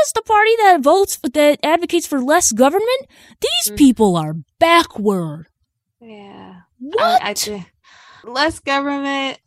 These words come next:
Speaker 2: up until a point.
Speaker 1: Less government and less
Speaker 2: Mm.
Speaker 1: rights, apparently.
Speaker 2: Yeah.
Speaker 1: The government will stay out of your business as long as you subscribe to our religious beliefs.
Speaker 2: 'Cause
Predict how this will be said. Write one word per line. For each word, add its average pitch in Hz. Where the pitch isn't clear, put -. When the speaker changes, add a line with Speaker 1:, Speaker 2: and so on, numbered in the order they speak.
Speaker 2:
up 254
until 226
a 190
point. 175
Speaker 1:
Less 311
government 370
and 240
less 202
Speaker 2:
Mm. -
Speaker 1:
rights, 262
apparently. 175
Speaker 2:
Yeah. 180
Speaker 1:
The 185
government 277
will 175
stay 196
out 190
of 170
your 151
business 175
as 143
long 185
as 175
you 170
subscribe 165
to 165
our 160
religious 156
beliefs. 127
Speaker 2:
'Cause 196